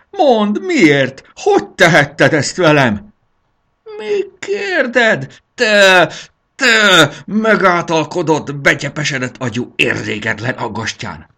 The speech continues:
Évszázadokon keresztül tűrtem a nyafogásot, hogy királylány így, királylány úgy.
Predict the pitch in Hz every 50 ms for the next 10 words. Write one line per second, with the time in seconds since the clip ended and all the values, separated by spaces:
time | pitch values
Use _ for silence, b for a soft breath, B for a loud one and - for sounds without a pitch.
0 | _ _ _ _ _ _ _ _ _ _ _ _ - 190 180 151 131 - - -
1 | 165 139 123 117 127 123 123 123 - 143 127 127 - 151 123 113 110 110 - 131
2 | 123 123 123 156 135 120 110 - 113 117 117 123 131 139 - 123 113 117 110 107
3 | 107 127 113 - 117 107 107 - 175 160 139 120 113 107 107 107 117 107 151 170
4 | 165 160 160 151 147 147 - - - 143 135 117 110 110 110 110 110 110 113 -
5 | 117 127 120 117 110 104 -